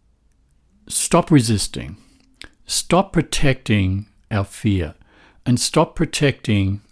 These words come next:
our pain, our life will unfold magically. I've seen this in my own life.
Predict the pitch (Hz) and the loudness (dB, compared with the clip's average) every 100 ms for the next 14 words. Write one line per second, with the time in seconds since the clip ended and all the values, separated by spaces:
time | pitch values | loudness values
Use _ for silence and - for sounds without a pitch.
0 | _ 104 95 - - 107 95 82 76 _ | _ -4 -4 -6 -4 -2 0 -4 -8 _
1 | _ _ _ _ _ _ - 123 123 123 | _ _ _ _ _ _ -6 -2 2 6
2 | 151 - 147 127 117 - 113 104 101 101 | 4 4 2 2 0 0 2 4 2 0
3 | 104 - _ - 101 104 101 - - 80 | -6 -20 _ -4 0 2 0 -4 -12 -12
4 | - - _ _ _ _ _ _ _ - | -16 -18 _ _ _ _ _ _ _ -14
5 | 110 - 143 143 147 139 - 117 95 98 | -10 0 4 6 6 4 2 2 2 2
6 | 120 117 120 | 2 2 0